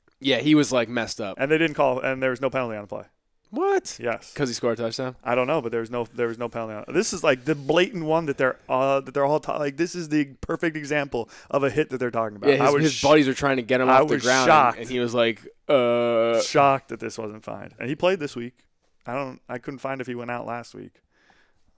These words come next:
Speaker 2: But I don't think he did.
Speaker 1: Well, he was clearly concussed.
Speaker 2: Yes.
Speaker 1: We should
Speaker 2: Knocked out,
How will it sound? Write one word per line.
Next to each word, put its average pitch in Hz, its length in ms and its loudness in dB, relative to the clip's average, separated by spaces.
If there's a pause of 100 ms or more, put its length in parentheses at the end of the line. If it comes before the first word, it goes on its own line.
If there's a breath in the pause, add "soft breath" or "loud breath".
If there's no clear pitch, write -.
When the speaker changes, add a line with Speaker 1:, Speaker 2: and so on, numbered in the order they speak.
(440)
Speaker 2:
But - 160 -18 (100)
I 117 100 -6
don't 175 120 -4
think 208 120 -8
he 139 60 -10
did. 123 320 -2 (960)
Speaker 1:
Well, 107 100 -6
he 127 140 -2
was 131 120 0
clearly 135 460 2
concussed. 104 560 -8
Speaker 2:
Yes. - 440 -14 (1000 soft breath)
Speaker 1:
We 95 80 -16
should 131 100 -12
Speaker 2:
Knocked 139 240 0
out, 107 260 -4